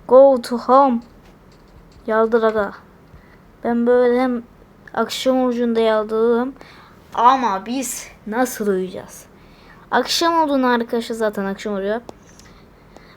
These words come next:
Ben videoyu kapatacağım. Video başka bir gün devam edeceğim. Bilmiyorum ne zaman devam edeceğim. Galiba video attıktan sonra devam edelim herhalde.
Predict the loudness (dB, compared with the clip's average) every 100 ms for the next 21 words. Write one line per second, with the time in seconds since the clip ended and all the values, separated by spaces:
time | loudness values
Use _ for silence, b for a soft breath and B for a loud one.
0 | -4 0 0 -2 -2 -4 -4 -8 -6 -4
1 | -2 -4 -8 -20 -20 -20 -14 -8 -4 -4
2 | 0 4 4 4 -6 -20 -20 -20 -20 -20
3 | -20 -20 -20 -20 -20 -20 -20 -20 -20 -20
4 | _ -6 -6 -6 -4 -4 -4 -4 -4 -4
5 | -4 -6 -10 -12 -16 -18 -20 -14 -8 -6
6 | -4 -4 -2 -2 -4 -4 -6 -8 -10 -10
7 | -10 -8 -2 -2 -2 -2 -2 -2 -4 -4
8 | -2 -2 -6 -12 -8 -8 -8 -10 -4 -4
9 | -4 -6 -10 -16 -16 -18 -18 -20 -20